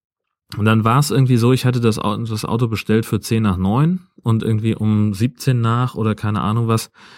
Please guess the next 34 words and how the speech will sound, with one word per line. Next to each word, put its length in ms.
war 140
es 100
immer 180
noch 200
nicht 200
da. 360
Und 580
dann 100
habe 80
ich 60
gesagt, 180
"Gut, 160
dann 100
drücke 200
ich 100
mal 80
auf 120
diesen 200
Knopf, 300
wo 80
Fahrer 400
anrufen 420
draufsteht." 560
Und 260
bei 100
der, 320
dann 500
ist 180
offenbar, 600
ist 180
es 160
so, 140
dass 180
dann 560